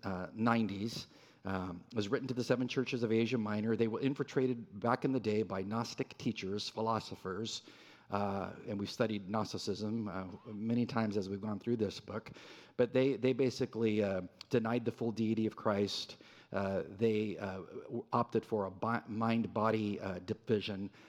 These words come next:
that the mind is more powerful than the body. Uh, and, uh, what the mind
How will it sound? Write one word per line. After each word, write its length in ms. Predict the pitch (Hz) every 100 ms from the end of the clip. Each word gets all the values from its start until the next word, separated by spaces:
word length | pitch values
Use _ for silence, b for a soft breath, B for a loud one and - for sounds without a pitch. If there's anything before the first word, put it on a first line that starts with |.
| -
that 120 | 113
the 80 | 104
mind 320 | 110 113 113
is 80 | 104
more 160 | 107 98
powerful 500 | 101 113 107 - 107
than 160 | 95
the 80 | 95
body. 460 | 78 98 95 101 92 B B B B -
Uh, 280 | 101 139 92
and, 320 | 117 107 104
uh, 80 | 104
what 160 | 101 113
the 60 |
mind 480 | 110 110 113 113 95